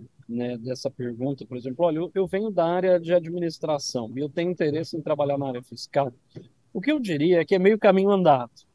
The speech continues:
Ou seja, geralmente a gente encontra na área fiscal das organizações, efetivamente, pessoas que vêm da área de gestão,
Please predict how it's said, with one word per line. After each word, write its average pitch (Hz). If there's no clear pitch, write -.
Ou 131
seja, 131
geralmente 160
a 135
gente 151
encontra 160
na 143
área 135
fiscal 131
das 123
organizações, 120
efetivamente, 269
pessoas 262
que 277
vêm 214
da 240
área 165
de 139
gestão, 131